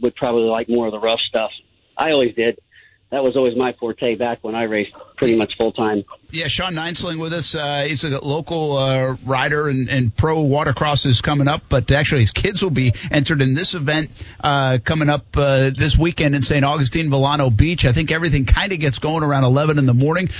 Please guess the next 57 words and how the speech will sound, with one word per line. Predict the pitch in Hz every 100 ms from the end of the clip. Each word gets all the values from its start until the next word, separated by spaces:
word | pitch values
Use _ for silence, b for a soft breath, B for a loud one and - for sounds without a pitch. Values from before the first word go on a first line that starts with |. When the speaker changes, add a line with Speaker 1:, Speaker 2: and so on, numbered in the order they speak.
| B
Speaker 2:
so | 151
check | 123 - 175 160
it |
out. | 143 151 165 156
Uh, | 143
should | 120 165
be | 151
a | 147
lot | 135 147
of | 135
excitement, | 117 151 156 196 190
a |
little | 202 135
different. | 131 160 214 202
If | 156
you're | 147
looking | 160 165
for | 143
something | 143 175 170 131
different | 160 165 131
to |
do | 143 175
this | 151 -
weekend, | 175 202 180 - B B
uh, | - 135 151
it | 120
certainly | 170 185 151
fits | - 165 -
the | 147
category. | - 156 175 156 139 131 135 B B B
How | 302
did | 381 359
you | 359
even | 285 269
fall | 160 - 247 175
into | 190 262 170
this? | 110 - -
I |
mean, | 143 151
everybody, | 151 247 185 147 143 143
uh, | 175 147
says, | - 160
"Hey, | 247 262
let's | 214
go | - 220
ride | 175 147
jet | - -
skis." | 143 127
That's | 143
kinda | - 160
cool. | - - 208 135 139
Like, | 139 135
I |
get | 131 160 -
that | 208 -
part, | 120 117 -
but, | 131